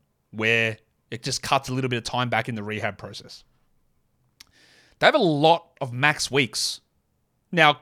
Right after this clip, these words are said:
conversely, that means they have a lot of lower volume weeks, but they're not as spread out. A lot of teams have got these twelve games,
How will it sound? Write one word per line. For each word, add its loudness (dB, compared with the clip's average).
conversely, 0
that -2
means -2
they 2
have 0
a -4
lot -4
of -10
lower 2
volume -6
weeks, -10
but 4
they're 4
not 6
as 2
spread 2
out. 6
A -2
lot 0
of -4
teams -2
have -6
got -6
these -4
twelve 2
games, 0